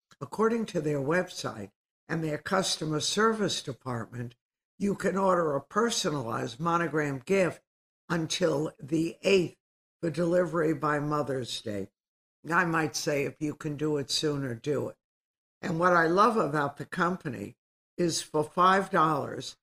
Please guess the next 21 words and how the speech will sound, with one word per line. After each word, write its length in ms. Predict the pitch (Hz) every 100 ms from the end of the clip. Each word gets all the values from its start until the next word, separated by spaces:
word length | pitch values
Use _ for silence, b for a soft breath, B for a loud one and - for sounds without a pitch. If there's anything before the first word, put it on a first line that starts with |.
| _ _ -
you 140 | 180
can 180 | 180 170
have 240 | 175 156
your 160 | 160 160
gift 320 | 165 165 -
beautifully 580 | 165 202 220 196 - 135
wrapped. 420 | 117 107 104 -
They 140 | 147
have 160 | 135 143
a 40 | 131
signature 880 | - 175 135 160 135 - 139 107 _ _ _ _
white 440 | - 156 170 165 -
paper, 600 | - 170 165 - 117 120 _ _ _ _ _ _ _ -
and 460 | 156 147 143 127 - _
it's 320 | 175 165 -
just 560 | - - 208 208 - - _ _ _ -
lovely. 680 | 170 170 180 165 127 107 82 _ _ _ _ _ -
And 220 | 156 156
you 140 | 156
can 220 | 160 165 151
have 480 | 156 139 127 135